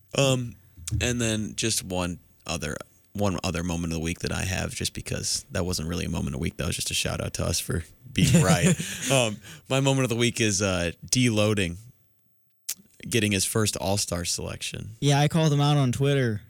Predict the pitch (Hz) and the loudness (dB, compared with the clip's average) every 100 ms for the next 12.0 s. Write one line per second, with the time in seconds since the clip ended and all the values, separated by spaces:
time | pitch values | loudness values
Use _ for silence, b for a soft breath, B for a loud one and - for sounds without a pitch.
0 | - 98 98 98 98 101 92 90 90 - | -8 -4 -2 -2 0 0 0 0 -2 0
1 | 135 143 147 151 160 185 - 180 160 - | 2 2 4 4 4 2 2 -2 -4 -6
2 | - 131 92 - _ _ 127 123 120 135 | -4 -4 -6 -12 _ _ 0 2 2 0
3 | 127 127 123 113 131 151 143 139 135 120 | 2 0 0 0 0 2 2 2 2 0
4 | 107 117 110 107 101 117 104 110 - 135 | 2 0 0 -2 -2 -2 -2 -2 0 0
5 | 127 165 139 104 - - - - - - | 2 2 2 0 -4 -8 -10 -10 -10 -12
6 | - - 147 135 131 143 143 143 131 - | -18 -2 2 2 2 2 2 0 -2 -2
7 | 139 135 104 113 113 110 95 98 95 107 | 2 4 4 2 2 0 0 0 0 2
8 | 92 107 113 92 92 95 92 95 87 87 | 2 0 -2 -2 -2 0 0 0 2 0
9 | 98 117 110 117 104 101 98 113 107 98 | 0 -2 0 0 0 0 2 0 0 0
10 | 107 - 101 110 120 - 95 104 98 87 | 0 -2 -2 0 0 0 0 0 0 0
11 | 85 - 98 104 98 - 98 98 90 | 0 -2 -2 -2 0 0 0 2 0